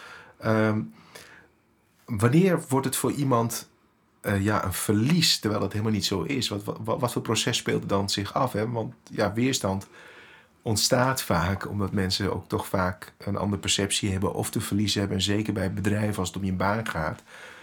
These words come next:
dan, ja, hoe, hoe ontstaat zoiets eigenlijk? Wanneer wordt het een winst en wanneer is het een verlies?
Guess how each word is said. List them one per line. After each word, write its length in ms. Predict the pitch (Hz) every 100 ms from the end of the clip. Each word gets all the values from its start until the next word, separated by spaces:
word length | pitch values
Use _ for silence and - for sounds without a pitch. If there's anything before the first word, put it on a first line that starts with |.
| - - - - _
dan, 320 | - 110 110 110
ja, 140 | -
hoe, 180 | 113 139
hoe 100 | 143
ontstaat 480 | 131 117 - 151 170
zoiets 320 | 104 90 82
eigenlijk? 720 | - 76 85 - 87 82 - -
Wanneer 300 | - 107 127
wordt 160 | 143 143
het 100 | -
een 100 | 117
winst 260 | 123 135 -
en 60 |
wanneer 220 | 113 123
is 80 | 127
het 100 | -
een 80 | 110
verlies? 520 | - 104 131 - -